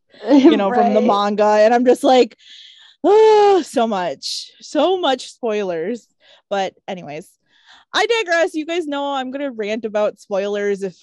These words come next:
Speaker 2: I get fucking spoiled, and I don't like it. I don't like it. I don't like it. I don't like it. It's not gonna make me not, you know, it wasn't a big enough spoiler that I'm gonna, you know,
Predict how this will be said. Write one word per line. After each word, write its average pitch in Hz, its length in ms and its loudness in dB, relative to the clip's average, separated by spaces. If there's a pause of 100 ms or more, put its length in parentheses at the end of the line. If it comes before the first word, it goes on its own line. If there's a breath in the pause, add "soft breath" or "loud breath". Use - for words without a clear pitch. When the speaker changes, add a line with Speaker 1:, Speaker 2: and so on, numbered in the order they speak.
(200)
Speaker 2:
I 196 120 -6
get 190 220 -10
fucking 180 440 -10
spoiled, 165 640 -8
and 151 380 -14 (220)
I 185 60 -10
don't 180 360 -12
like - 260 -12
it. - 360 -20
I 226 80 -8
don't 285 320 -2
like 320 220 -2
it. 349 80 -6
I 330 60 -6
don't 294 220 -6
like 277 140 -6
it. 269 80 -6
I 262 100 -4
don't 233 200 -6
like 208 180 -8
it. 175 180 -10
It's 160 200 -14
not 240 160 -6
gonna 311 120 -12
make 262 180 -10
me 233 100 -6
not, 175 340 -8 (680 soft breath)
you 214 100 -10
know, 208 220 -4
it 202 160 -6
wasn't 214 320 -4
a 233 40 -6
big 185 240 -6
enough 208 180 -4
spoiler 208 500 -6
that 196 140 -6
I'm 196 140 -8
gonna, 185 360 -8 (420 soft breath)
you 208 100 -8
know, 185 300 -6